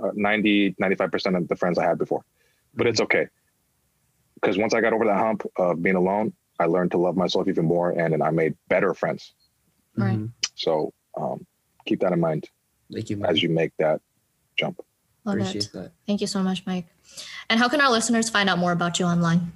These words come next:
Speaker 1: So, uh, everything I have is under the handle of Mike Kim Comedy, M I K E K I M Comedy, one word. That's my YouTube, uh, where I have podcasts and, you know, a bunch of other content.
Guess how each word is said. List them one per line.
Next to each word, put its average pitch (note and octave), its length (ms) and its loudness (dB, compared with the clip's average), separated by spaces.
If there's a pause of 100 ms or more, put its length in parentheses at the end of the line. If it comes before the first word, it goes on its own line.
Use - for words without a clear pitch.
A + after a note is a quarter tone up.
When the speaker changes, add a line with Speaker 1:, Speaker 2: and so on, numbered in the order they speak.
(1300)
Speaker 1:
So, F3 400 4
uh, C#3+ 480 2
everything F3+ 300 2
I E3+ 80 2
have D3+ 320 4
is C3 140 2
under C3 200 2
the A#2 120 2
handle B2+ 340 2
of G#2 140 -4
Mike G#2 400 -2
Kim A2 260 -2
Comedy, A#2+ 480 0
M G2 120 2
I G2+ 100 2
K G2 240 -2
E A2+ 160 2
K - 200 -2
I F#2+ 120 2
M F#2 240 0
Comedy, A#2+ 400 0
one G#2 300 0
word. A2+ 380 2 (220)
That's F2+ 180 -2
my E2 120 2
YouTube, C3+ 680 2 (540)
uh, D#2+ 320 2
where F2 160 2
I F#2 60 4
have F#2+ 120 0
podcasts E2+ 760 0
and, D2+ 200 -4
you D#2+ 60 -2
know, D2+ 100 0
a D2 40 -4
bunch E2 180 -2
of D#2 80 -2
other D2+ 240 0 (200)
content. - 520 -4